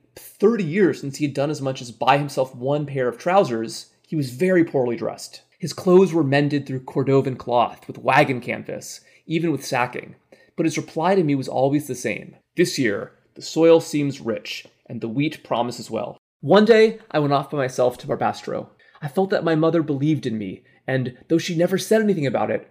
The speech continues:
her faith flattered me and put me into excellent spirits. She gave me a new loaf, which she had borrowed from someone,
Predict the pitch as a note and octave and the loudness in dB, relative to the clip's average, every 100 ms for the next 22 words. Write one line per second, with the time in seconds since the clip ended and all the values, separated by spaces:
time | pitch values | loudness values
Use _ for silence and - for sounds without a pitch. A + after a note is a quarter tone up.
0 | _ - D3+ F#3 F#3 - D3 D#3+ E3 C3+ | _ -8 -2 0 0 -4 -2 2 2 2
1 | A#2+ G#2 - C3+ - G#3+ F3+ F3 D#3 - | -2 -4 -6 -12 -4 -4 -2 -2 -4 -6
2 | E3+ F3+ - C#3+ - - G#2 - - - | -6 -6 -6 -6 -6 -8 -8 -8 -14 -20
3 | - _ _ - - E3 E3 E3+ C#3+ D#3+ | -20 _ _ -12 -2 0 2 2 2 2
4 | G#3+ D3 C3+ E2 - - _ - D3+ D#3+ | 2 6 4 4 -6 -20 _ -8 -2 0
5 | C#3+ B2 B2+ A#2+ A#2+ - A2 G#2+ A#2+ A#2+ | 2 4 4 2 -2 -6 -6 -6 -12 -14